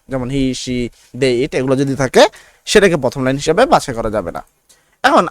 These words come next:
আমরা যদি খেয়াল করি ওয়ান্স, এখানে দেখো এই যে ওয়ান্স এখানে আছে, ওয়ান্স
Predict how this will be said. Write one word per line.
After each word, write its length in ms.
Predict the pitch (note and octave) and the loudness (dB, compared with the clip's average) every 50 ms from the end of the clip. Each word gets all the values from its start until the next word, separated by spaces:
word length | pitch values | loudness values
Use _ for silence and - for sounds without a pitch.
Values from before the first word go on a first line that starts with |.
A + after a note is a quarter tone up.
| - | 0
আমরা 220 | - F#3 G#3+ B3 C4 | 0 2 2 4 2
যদি 180 | C#4+ C4 C4+ | 2 0 -2
খেয়াল 280 | B3 - - D#3 C3+ B2 | -4 0 2 2 2 2
করি 300 | - C3 B2+ C#3+ F#3+ B3+ | 2 0 2 4 4 2
ওয়ান্স, 640 | C#4 - _ _ - - F#3+ G3+ F#3+ C#3+ - - - - | 2 -2 _ _ -10 -2 2 2 2 2 0 -6 -6 -4
এখানে 240 | D#3+ D#3+ E3 D3+ C3 | -2 0 0 0 0
দেখো 200 | A#2 A#2 C#3+ F#3+ | -2 -2 -2 0
এই 120 | G#3 F3 | -2 0
যে 80 | B2 A2+ | -2 -4
ওয়ান্স 420 | F2+ D#2 A#2 A#2+ A#2 A#2 - - - | -4 -2 -4 -4 -4 -6 -12 -10 -6
এখানে 320 | - D3 C#3 C#3+ A#2 G2+ F2 | -6 -6 -4 -6 -8 -8 -10
আছে, 240 | D2+ - - - - - _ _ _ _ _ _ - | -10 -10 -10 -12 -12 -16 _ _ _ _ _ _ -6
ওয়ান্স 560 | B2 B2 B2 A#2+ A#2 G#2+ G2 - - - | -2 -2 0 0 -2 -4 -6 -8 -8 -8